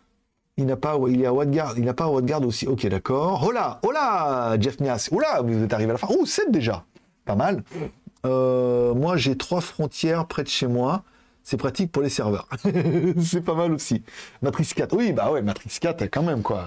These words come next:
Un peu toute une génération, euh, alors, on va arrêter l'émission ici pour les youtubeurs, hein.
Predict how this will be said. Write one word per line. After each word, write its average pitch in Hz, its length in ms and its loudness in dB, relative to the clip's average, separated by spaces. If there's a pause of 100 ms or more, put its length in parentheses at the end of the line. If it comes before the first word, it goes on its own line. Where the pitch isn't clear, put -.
Un 104 80 0
peu 123 200 0
toute 117 200 -2
une 127 100 2
génération, 117 840 0
euh, - 20 -2 (1120)
alors, 180 200 0 (200)
on 190 80 2
va 240 120 2
arrêter 240 260 -2
l'émission 226 400 2
ici 202 320 2
pour 170 220 2
les 160 220 2
youtubeurs, 165 600 0
hein. 254 160 2